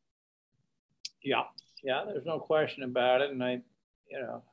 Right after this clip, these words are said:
again, we know we've been at this a long time now. I may have mentioned this before, but a few years ago, I was having dinner with, um, you know, somebody who I consider to be,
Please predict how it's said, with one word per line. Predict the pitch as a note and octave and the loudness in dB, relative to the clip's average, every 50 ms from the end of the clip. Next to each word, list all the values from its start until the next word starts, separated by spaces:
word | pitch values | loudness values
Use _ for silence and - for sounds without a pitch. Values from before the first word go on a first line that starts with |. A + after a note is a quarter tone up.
| _ - | _ -8
again, | C3 C3 C#3 C3+ B2+ A#2+ | -2 2 2 4 4 4
we | A#2+ B2 | 4 2
know | A#2+ A#2+ | 2 0
we've | A#2+ A#2+ A#2 | 0 -2 0
been | B2 | 0
at | B2+ C3 C3 B2+ | 2 4 2 2
this | B2 A2+ - - | 2 -2 -4 -4
a | A#2+ | -2
long | A#2+ A#2+ A2+ A2 G#2 | 0 0 0 0 -2
time | - - A#2+ A#2+ C3 B2+ B2+ | -6 -6 -4 -2 0 0 0
now. | A#2+ A2+ | 0 0
I | G#2+ A2 | -2 -2
may | A2+ A#2+ B2+ B2+ | 0 0 2 2
have | B2 A#2 | 0 0
mentioned | A#2 A#2 A2+ A#2 - - A#2 G#2+ | -2 -2 -4 -4 -6 -8 -14 -12
this | G#2+ G2 - - | -14 -14 -14 -14
before, | F#2 F2+ - _ - D3+ D3+ C#3 C3 B2 A2+ A2 | -14 -14 -14 _ -6 -2 0 2 4 4 2 2
but | G#2+ G#2+ | 0 -4
a | |
few | - - D3 C#3 | -6 -4 -2 0
years | B2+ A#2+ A#2 A#2+ B2 B2 B2 A#2+ | 2 2 2 2 2 0 0 -2
ago, | B2 A#2+ A#2+ G#2+ G#2 | -4 -4 -2 -2 -2
I | G#2 | -2
was | G2 - | -2 0
having | B2+ B2 A2+ A2 G#2+ | -2 -2 -2 -4 -6
dinner | - A#2+ A#2+ B2+ B2 A#2+ A2+ | -4 0 0 0 2 2 0
with, | A2 G#2+ G2 - _ _ _ _ _ _ _ _ _ _ _ _ _ _ _ _ _ _ _ _ _ _ - A2 | 0 0 -2 -4 _ _ _ _ _ _ _ _ _ _ _ _ _ _ _ _ _ _ _ _ _ _ -8 -4
um, | G#2 G#2 G2+ G2 F#2+ F#2+ - _ _ - | -2 -2 0 -2 -2 -4 -8 _ _ -4
you | G#3 E3+ D3 | 2 4 6
know, | C3+ B2 A2+ | 6 6 4
somebody | - - D#3 C#3 C3+ B2 A#2+ A#2 | 4 2 2 4 4 6 6 6
who | A2+ A2 | 6 6
I | A2 G#2+ | 4 2
consider | G#2 - A#2 G#2 - - A#2+ A#2 A2+ A2 G#2 | 0 -2 -6 -8 -4 0 2 2 2 2 2
to | G#2 | 0
be, | G2+ G#2 G#2+ G2+ G2 F#2 F#2 F2+ - | -2 -2 0 0 0 0 -2 -4 -8